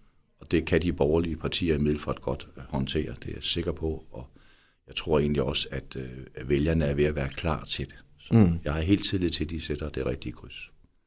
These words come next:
Speaker 2: Godt. Det er
Speaker 1: Og,
Speaker 2: lidt
Speaker 1: og regionen, det er lidt det samme, ikke også?
Speaker 2: Ja.
Speaker 1: Altså, det,
Speaker 2: Ja.
Speaker 1: det er en anden konstellation, fordi regionsrådet,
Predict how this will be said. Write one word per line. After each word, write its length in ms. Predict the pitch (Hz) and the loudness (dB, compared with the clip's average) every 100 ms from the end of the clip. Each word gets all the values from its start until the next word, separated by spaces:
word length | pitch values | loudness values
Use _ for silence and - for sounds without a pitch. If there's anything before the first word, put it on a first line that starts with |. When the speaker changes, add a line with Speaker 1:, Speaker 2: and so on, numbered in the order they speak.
| _ _ - | _ _ -8
Speaker 2:
Godt. 260 | - - - - - - _ _ _ _ - | -4 -4 -8 -18 -20 -20 _ _ _ _ -4
Det 100 | 60 | 6
er 40 | 73 | 10
Speaker 1:
Og, 60 | |
Speaker 2:
lidt 120 | 127 104 | 10 10
Speaker 1:
og 140 | 92 | 10
regionen, 440 | 95 98 98 95 | 10 12 12 10
det 80 | 90 | 8
er 40 | 82 | 8
lidt 220 | 82 85 | 6 4
det 80 | 85 | 2
samme, 360 | 69 64 65 | 2 0 -4
ikke 120 | 67 | -6
også? 140 | 57 - | -8 2
Speaker 2:
Ja. 140 | 85 - - | 4 4 -2
Speaker 1:
Altså, 180 | - 69 | -6 0
det, 120 | 85 | 4
Speaker 2:
Ja. 80 | 82 | 6
Speaker 1:
det 80 | 90 | 6
er 40 | |
en 80 | 85 | 8
anden 260 | 82 87 90 | 8 6 4
konstellation, 800 | - 73 - 67 71 98 87 65 | 2 -4 -4 -4 0 2 2 0
fordi 280 | - 80 78 | -12 -12 -4
regionsrådet, 760 | 67 85 76 - 69 62 | 0 0 0 2 0 0